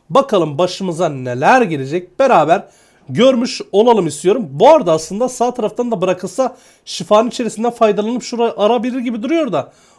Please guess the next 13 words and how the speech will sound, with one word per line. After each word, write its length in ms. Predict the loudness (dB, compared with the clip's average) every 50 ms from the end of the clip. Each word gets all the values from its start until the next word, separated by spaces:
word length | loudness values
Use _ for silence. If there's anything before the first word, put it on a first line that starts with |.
| _ -2
o 100 | -2 -2
çok 300 | -2 0 -2 -4 -2 -2
riskli 300 | -6 -6 -6 -8 -4 -2
olay 280 | -2 0 0 0 0 0
be. 220 | -2 -2 -2 -6 -14 _ -6
Ona 300 | -4 -2 0 0 0 0
değinmek 340 | 0 -2 0 -2 -4 -4 -6
istemedim. 480 | -8 -6 -4 -2 -2 -2 -4 -6 -10 -12 _ _ _ _ _
Şuradan 380 | -10 -6 -2 0 0 0 0 0
bir 80 | -2
okçu 380 | 0 0 0 -2 0 -6 -6 -4
grubunu 280 | -2 -2 -2 0 0 0
atalım. 380 | 0 2 2 2 2 2 -4